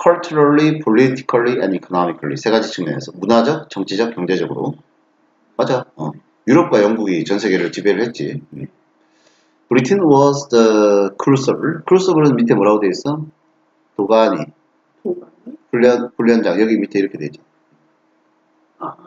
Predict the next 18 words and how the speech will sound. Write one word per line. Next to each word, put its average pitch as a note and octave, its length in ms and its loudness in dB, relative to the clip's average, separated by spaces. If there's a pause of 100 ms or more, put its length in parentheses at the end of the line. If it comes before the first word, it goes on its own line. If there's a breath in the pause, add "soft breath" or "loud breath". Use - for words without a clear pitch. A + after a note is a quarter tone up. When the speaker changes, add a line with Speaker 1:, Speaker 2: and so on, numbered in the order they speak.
(380)
Speaker 1:
음, E3+ 220 -14
음. D3+ 180 -14 (1160)
그치? F3+ 260 -6 (2000)
모든 A#2 340 4
것이 C#3+ 220 2
다 G2 160 -2
모이는 A#2 480 0 (420)
그런 F#2+ 220 -2
어떤 B2+ 380 -4 (1300)
그런 G#2 220 2
곳이다. - 400 -8
이렇게. - 340 -12 (1800 loud breath)
어, A#2+ 760 4
그래서 D3+ 280 4
영국은 F#3 460 2
사실은 E3+ 320 0
뭐야? A2+ 200 4
산업혁명의 E3 920 0